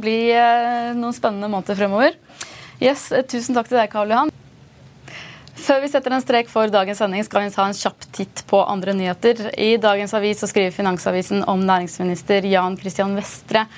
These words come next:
L O og hen-, N H O, som feiret en historisk enighet om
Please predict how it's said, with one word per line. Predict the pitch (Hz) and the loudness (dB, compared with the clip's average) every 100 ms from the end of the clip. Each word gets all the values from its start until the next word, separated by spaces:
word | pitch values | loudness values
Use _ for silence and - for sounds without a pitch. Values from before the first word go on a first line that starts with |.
| - - - | -20 -10 -2
L | 226 185 | 0 2
O | 196 | 0
og | 196 185 185 | 2 2 2
hen-, | 190 190 - | 0 -6 -6
N | 196 196 190 | -4 -4 0
H | 202 | 0
O, | - 233 247 | 2 0 2
som | 226 214 | 0 2
feiret | 214 190 185 | 0 0 -4
en | 190 | -6
historisk | 170 202 - - 254 254 254 - | -4 -6 -6 0 2 4 2 0
enighet | 208 175 180 208 247 - - | 0 0 0 0 0 -4 -6
om | 185 190 | -2 -2